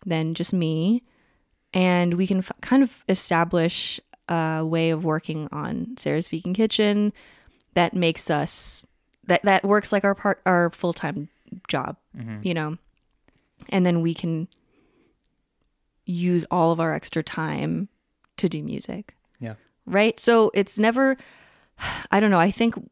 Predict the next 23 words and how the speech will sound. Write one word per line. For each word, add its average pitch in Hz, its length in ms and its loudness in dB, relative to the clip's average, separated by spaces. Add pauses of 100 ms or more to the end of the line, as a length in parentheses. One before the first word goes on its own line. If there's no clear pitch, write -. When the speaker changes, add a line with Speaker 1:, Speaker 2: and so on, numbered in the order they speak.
(220)
Speaker 1:
the 185 160 2
problem 226 480 4
was 170 200 2
every 185 220 2
time 175 340 -2
in 165 100 0
the 156 100 -4
past 226 600 0
that 175 200 -2
we 175 480 0 (800)
tried 180 260 0
to 190 80 -4
get 170 200 -2
Eric 165 300 -2
involved, 170 640 2 (100)
we 185 320 -2
would 165 520 2 (380)
get 185 140 0
really 196 240 4
wrapped 170 380 0
up 160 240 -4
in 165 260 -2 (160)
our 156 600 -2